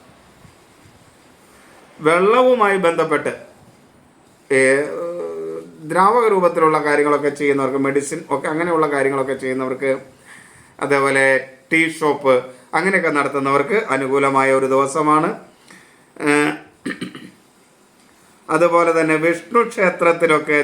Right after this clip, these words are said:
ജോലി ചെയ്യുന്നവർക്ക്, വിദ്യാലയങ്ങൾ, കോളേജുകൾ തുടങ്ങിയവയുമായിട്ട് ബന്ധപ്പെട്ട് ജോലി ചെയ്യുന്നവർക്ക്,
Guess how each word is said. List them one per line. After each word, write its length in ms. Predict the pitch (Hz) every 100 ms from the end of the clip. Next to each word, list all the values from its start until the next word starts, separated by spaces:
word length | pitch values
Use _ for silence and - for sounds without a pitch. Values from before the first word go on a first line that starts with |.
| 139
ജോലി 240 | 139 143 147
ചെയ്യുന്നവർക്ക്, 640 | 143 139 139 135 127 127 127 127 - - - 151
വിദ്യാലയങ്ങൾ, 760 | 160 165 180 165 151 147 143 143 147
കോളേജുകൾ 580 | 147 160 170 170 170 160
തുടങ്ങിയവയുമായിട്ട് 640 | 156 143 143 143 139 135 139
ബന്ധപ്പെട്ട് 420 | 139 135 135 127 131
ജോലി 220 | 131 131 131
ചെയ്യുന്നവർക്ക്, 580 | 131 131 127 123 123 123